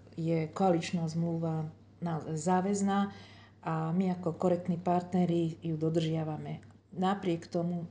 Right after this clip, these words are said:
že koaliční partneri opakovane hlasujú za opozičné náro-, na, e,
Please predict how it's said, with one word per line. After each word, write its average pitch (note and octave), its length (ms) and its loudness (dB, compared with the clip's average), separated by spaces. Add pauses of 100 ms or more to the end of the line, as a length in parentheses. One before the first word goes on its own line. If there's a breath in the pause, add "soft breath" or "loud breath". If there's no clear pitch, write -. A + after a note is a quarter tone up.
že D#3+ 240 0 (320)
koaliční D#3+ 720 -4
partneri E3 600 -2 (560 loud breath)
opakovane E3 640 0
hlasujú F#3 560 2
za F#3+ 240 -2
opozičné F3 480 -4
náro-, E3 400 -2
na, E3 160 0
e, - 40 -4